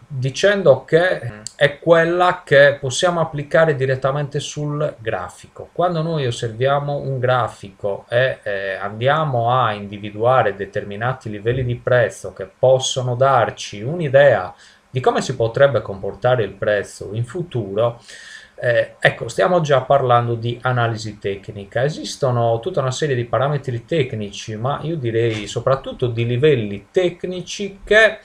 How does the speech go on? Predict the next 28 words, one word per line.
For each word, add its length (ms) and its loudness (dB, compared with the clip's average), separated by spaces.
ci 180 -4
danno 300 6
appunto 880 2
una 420 0
proiezione 720 2
futura 840 -2
del 480 0
prezzo. 580 -4
Eh, 140 -6
intendiamoci 600 2
subito, 640 -2
eh, 800 0
e 120 -2
sgombriamo 640 2
il 100 0
campo 480 2
da 260 2
equivoci. 800 -6
Noi 180 0
non 140 0
facciamo 800 -2
delle 300 0
previsioni, 760 -8
noi 240 4
interpretiamo 1160 0
i 120 -6
grafici, 580 0
interpretiamo 1080 0